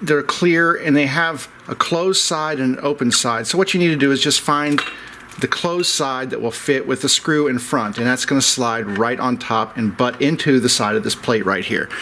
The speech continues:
So it's just gonna slide on, butt into the plate.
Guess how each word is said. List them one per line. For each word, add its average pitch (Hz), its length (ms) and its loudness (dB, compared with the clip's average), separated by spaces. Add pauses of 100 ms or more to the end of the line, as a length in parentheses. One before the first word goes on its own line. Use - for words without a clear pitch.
(200)
So - 120 0
it's 156 100 2
just 175 160 2
gonna 156 140 -2
slide 139 400 -2
on, 123 280 -4 (300)
butt 120 160 -2
into 120 160 -2
the 110 80 -2
plate. - 380 -4